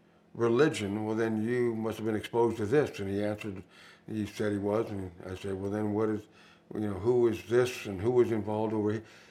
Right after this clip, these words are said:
And he rattled off these names, and he rattled off this practice that you'd have to be on the inside to know this. And then I said, "Well, what are you calling for?" He says, "I want to get out. I want to get out. I, I want to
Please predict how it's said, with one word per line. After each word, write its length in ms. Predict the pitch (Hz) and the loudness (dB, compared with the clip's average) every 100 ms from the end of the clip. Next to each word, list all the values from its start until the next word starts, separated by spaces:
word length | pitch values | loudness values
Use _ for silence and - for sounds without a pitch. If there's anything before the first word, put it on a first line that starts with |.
| _ - | _ -4
And 80 | |
he 80 | 104 | -2
rattled 400 | 98 117 123 113 | 2 2 2 2
off 220 | 117 107 | 0 -2
these 180 | - 107 | -2 -2
names, 500 | 98 110 113 113 104 | 0 -2 0 -2 -4
and 80 | 90 | -6
he 80 | 85 | -6
rattled 320 | 95 113 113 | -4 -2 -2
off 160 | 110 110 | -4 -4
this 160 | 107 | -10
practice 540 | - - 117 117 120 98 - - - - | -8 -4 -4 -4 -6 -8 -14 -20 -20 -2
that 120 | 143 | 0
you'd 160 | 139 185 | 6 6
have 140 | 156 | 6
to 80 | 156 | 2
be 140 | 127 143 | 2 4
on 100 | 123 | 4
the 120 | 123 | 4
inside 480 | 131 123 135 131 110 | 2 0 2 2 2
to 80 | |
know 200 | 101 113 | 0 0
this. 160 | 107 85 - - _ _ _ _ _ _ _ _ _ | -2 -6 -14 -20 _ _ _ _ _ _ _ _ _
And 180 | - 113 | -4 0
then 160 | 117 113 | 2 4
I 120 | 110 | 2
said, 180 | 117 120 | 2 0
"Well, 400 | 113 113 104 92 _ _ _ _ _ - - _ | 2 2 0 -6 _ _ _ _ _ -20 -20 _
what 180 | - 110 | -4 0
are 40 | 127 | 2
you 80 | |
calling 400 | 127 127 147 135 | 2 0 0 -2
for?" 180 | 92 87 | -4 -10
He 60 | 85 | -10
says, 180 | 107 101 | -8 -4
"I 60 | |
want 220 | 104 104 101 | -2 0 -2
to 40 | |
get 140 | 101 | -2
out. 340 | 104 104 90 - _ _ _ _ _ _ _ _ _ _ _ _ _ | -2 -2 -8 -18 _ _ _ _ _ _ _ _ _ _ _ _ _
I 120 | - 104 | -4 -2
want 180 | 107 | 0
to 60 | 104 | -2
get 140 | 101 | -2
out. 300 | 110 107 - - _ _ _ _ _ _ _ _ _ _ _ _ _ _ _ _ _ | -2 -4 -8 -18 _ _ _ _ _ _ _ _ _ _ _ _ _ _ _ _ _
I, 160 | - 101 | -4 -2
I 140 | 98 | 0
want 300 | 101 107 113 | -2 -2 -4
to 200 | 110 98 | -4 -6